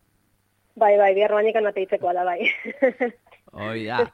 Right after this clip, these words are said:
Speaker 1: du, o-, ohitura onak ez dira segitun galdu behar.
Speaker 2: Hoi da. Bueno, ba, Itziber, ba, mi esker, eh, gitarra hau zabal horren berri maitxikatik, eta, bueno, ongi ospatu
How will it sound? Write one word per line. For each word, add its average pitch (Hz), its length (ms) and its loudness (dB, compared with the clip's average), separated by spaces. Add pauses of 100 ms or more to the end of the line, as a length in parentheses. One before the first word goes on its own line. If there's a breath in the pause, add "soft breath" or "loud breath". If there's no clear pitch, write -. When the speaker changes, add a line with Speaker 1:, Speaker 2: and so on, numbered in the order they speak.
Speaker 1:
du, 254 80 4
o-, 233 400 2
ohitura 262 400 2
onak 269 240 0
ez 262 80 -4
dira 226 240 0
segitun 202 400 -2
galdu 202 240 -4
behar. - 160 -8 (240)
Speaker 2:
Hoi 123 400 -8
da. 139 320 -4 (380 soft breath)
Bueno, 220 500 -2
ba, 127 600 -6
Itziber, 208 600 -2 (280 soft breath)
ba, 120 440 -8
mi 190 140 -6
esker, 165 480 -4 (120)
eh, 143 140 -12
gitarra 165 360 -4
hau 170 320 -2
zabal 175 400 -6
horren 170 400 -6
berri 175 200 -6
maitxikatik, 196 440 -4
eta, 180 100 -4
bueno, 180 400 -4
ongi 180 300 -6
ospatu 180 720 -4